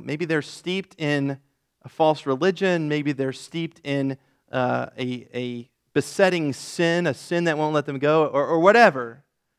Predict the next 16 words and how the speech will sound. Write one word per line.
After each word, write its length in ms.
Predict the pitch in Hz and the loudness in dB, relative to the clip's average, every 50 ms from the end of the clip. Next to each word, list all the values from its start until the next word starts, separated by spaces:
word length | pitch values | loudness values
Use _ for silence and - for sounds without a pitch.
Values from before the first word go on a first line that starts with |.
| _ _ _ _ _ _ _ _ _ _ _ _ _ - | _ _ _ _ _ _ _ _ _ _ _ _ _ -2
Or 140 | - 147 147 | 2 2 4
maybe 220 | 165 196 226 233 | 4 4 2 2
you 100 | 220 214 | -2 -4
just 220 | 185 175 185 - - | 0 0 0 4 4
don't 180 | 190 185 165 | 4 4 6
like 180 | 156 185 196 - | 4 2 2 2
them 160 | 170 175 175 | 0 -2 0
very 200 | 175 190 190 185 | 2 0 0 2
much, 480 | 185 190 202 202 196 - - - - _ _ _ _ _ - | 2 2 0 0 -2 -8 -20 -20 -20 _ _ _ _ _ -8
and 100 | 139 147 | -4 -4
you've 120 | 170 165 | -4 -4
decided 400 | 160 170 160 180 170 165 160 151 | -4 -2 2 4 4 4 4 2
they're, 240 | 143 165 185 180 _ _ _ _ _ _ _ _ _ _ _ | 2 2 2 0 _ _ _ _ _ _ _ _ _ _ _
they're 160 | - 165 170 | 0 0 0
past 320 | 170 - 175 156 147 - - | 2 0 -2 -2 -2 -4 -6
saving. 360 | - 127 120 110 107 104 | -8 -8 -8 -8 -12 -16